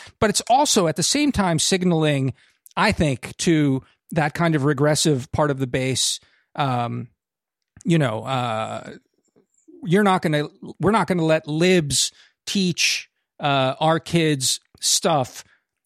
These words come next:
Dog whistle, dog whistle, you know, remember creationism and all the crap about that," you know? And maybe I'm reading too much into it. And again,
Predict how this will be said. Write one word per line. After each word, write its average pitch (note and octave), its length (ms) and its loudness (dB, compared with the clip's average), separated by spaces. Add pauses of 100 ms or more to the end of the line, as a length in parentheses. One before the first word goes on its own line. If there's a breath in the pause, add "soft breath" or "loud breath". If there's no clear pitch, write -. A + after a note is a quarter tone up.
(200)
Dog F#3 240 2
whistle, E3 260 0
dog D3+ 240 0
whistle, C#3 600 0
you E3 120 0
know, C#3+ 140 2
remember D#3 400 2
creationism C#3+ 680 0
and C3+ 80 -2
all C3 100 -2
the B2+ 60 -2
crap C#3 280 -4
about B2 260 -4
that," A2 320 -6
you B2+ 100 -4
know? C3+ 300 -2 (400 loud breath)
And G#3 240 0 (380)
maybe C4+ 260 4
I'm G3+ 160 4 (140)
reading G3 320 2
too G3+ 160 0
much F3+ 280 -2 (140)
into F#3+ 400 0
it. B2+ 240 -2 (540)
And F#3 140 2
again, F3+ 480 0